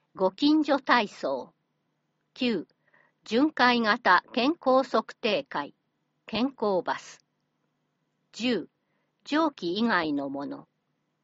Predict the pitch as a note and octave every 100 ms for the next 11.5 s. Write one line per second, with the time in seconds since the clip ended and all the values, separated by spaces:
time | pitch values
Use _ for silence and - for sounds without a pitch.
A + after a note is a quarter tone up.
0 | _ - G3+ E3+ C#3 D3 _ _ _ _
1 | _ _ _ _ _ _ _ _ _ _
2 | _ _ _ _ - - A#3 E4 D#4+ D#4
3 | B3+ C4+ B3+ B3+ F#3+ - - D#3 - _
4 | _ _ _ _ _ - G#3+ B3+ C4+ C4+
5 | - - F#3 D4 D4 D#4 D#4 D4+ C#4+ C#4+
6 | C4+ C4 B3+ B3 - D#3+ - - F#3 F3+
7 | A3 G3 B2+ - F3 - _ _ _ _
8 | _ _ F#3+ F#3+ F#3 C#4 - A3+ A3 G3
9 | F#3+ - D3 D3 F3 _ _ _ _ _
10 | _ _ _ _ _ - G3+ C#4+ C#4+ C4+
11 | - - E3+ C#3+